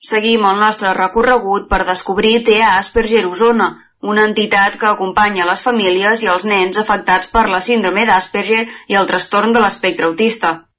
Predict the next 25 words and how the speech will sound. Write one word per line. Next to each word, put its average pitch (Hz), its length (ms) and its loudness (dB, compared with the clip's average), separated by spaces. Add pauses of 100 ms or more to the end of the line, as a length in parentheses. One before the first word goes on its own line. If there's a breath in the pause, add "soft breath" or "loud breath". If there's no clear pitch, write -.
(180)
Amb 214 160 2
més 233 240 4
de 226 80 4
dues-centes 214 720 2
famílies 196 560 0
associades, 190 640 0 (260 loud breath)
treballen 226 480 2
per 240 80 0
superar 202 400 0
l'estigma 208 640 0
i 214 80 -2
proporcionar 196 720 0
suport 185 480 0
i 240 160 2
eines 185 400 0
a 190 160 0
aquesta 190 400 -4
comunitat. 175 560 0 (400)
Cristina 233 460 2
Bonfill, 208 480 0
psicòloga 214 560 2
i 185 80 -4
coordinadora 190 580 0
de 175 140 0
l'entitat, 208 580 0